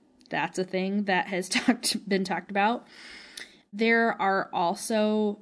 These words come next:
potential ideas about it being large birds that people do see at night, and people,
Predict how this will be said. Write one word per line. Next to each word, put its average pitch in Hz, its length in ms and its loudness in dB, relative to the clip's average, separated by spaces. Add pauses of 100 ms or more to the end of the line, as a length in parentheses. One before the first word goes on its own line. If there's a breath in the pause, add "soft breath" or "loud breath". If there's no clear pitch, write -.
potential 208 580 -4
ideas 175 760 0
about 160 720 -2 (480 soft breath)
it 180 260 -2
being 165 480 -2 (100)
large 180 680 0
birds - 800 -4
that 180 240 -2
people 190 340 -2
do 170 320 -2
see 180 260 -4
at - 120 -4
night, 165 480 -2 (100)
and 165 220 -6
people, 156 680 -4